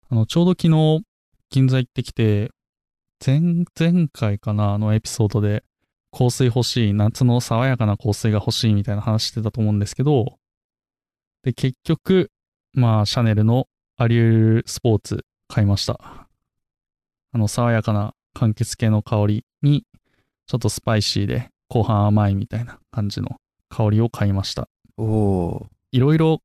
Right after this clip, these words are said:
Speaker 1: 嗅ぎに行ったんですけど、ニッチなメゾンフレグランスとかいっぱい置いてある、あの、ノーズショップっていう店
Speaker 2: うんうん。
Speaker 1: 行ったんですけど、どれもあんまりしっくりこなくて、やっぱり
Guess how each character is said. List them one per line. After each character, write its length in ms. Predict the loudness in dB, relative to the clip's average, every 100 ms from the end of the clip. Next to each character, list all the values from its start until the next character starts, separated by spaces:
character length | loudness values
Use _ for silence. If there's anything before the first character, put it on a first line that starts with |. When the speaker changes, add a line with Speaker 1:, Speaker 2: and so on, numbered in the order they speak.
| _
Speaker 1:
嗅 140 | -4 2
ぎ 100 | 2
に 100 | 2
行 100 | 0
っ 20 |
た 100 | -2
ん 40 |
で 40 | -2
す 80 | 0
け 60 |
ど、 340 | 0 0 -2 -12 _ _ _ _ _ _ _
ニ 120 | -2 0
ッ 40 |
チ 100 | 2
な 120 | 2
メ 100 | 4
ゾ 120 | 4 2
ン 60 |
フ 100 | 2
レ 100 | 0
グ 100 | 0
ラ 80 | 0
ン 40 |
ス 40 | -2
と 80 | -6
か 100 | -6
い 20 |
っ 40 | -2
ぱ 100 | 0
い 20 |
置 120 | 0
い 20 |
て 80 | 0
あ 40 | -2
る、 140 | -4 _ _ _
あ 80 | 0
の、 100 | 2
ノ 140 | 4
ー 20 | 2
ズ 100 | 0
シ 100 | -2
ョ 20 |
ッ 40 |
プ 120 | -6
っ 60 | -10
て 80 | -6
い 160 | -4 -6
う 80 | -8 -4
店 320 | -2 -2 -4 _ _
Speaker 2:
う 60 | -4
ん 60 | -2
う 0 | -2 -2
ん。 140 | -4 -8 -10
Speaker 1:
行 100 | -6
っ 20 |
た 120 | -2 2
ん 80 |
で 80 | 2
す 80 | 0
け 120 | -2
ど、 360 | 0 2 2 0 -6 _ _ _ _ _
ど 100 | -2
れ 80 | 2
も 120 | 2
あ 20 | 2
ん 80 |
ま 60 | 2
り 60 | 0
し 100 | -4
っ 40 |
く 80 | -4
り 80 | -4
こ 140 | -2
な 140 | -2 -2
く 120 | -4
て、 360 | -2 0 0 -4 _ _ _ _
や 100 | -6
っ 20 | -2
ぱ 100 | -2
り 160 | -2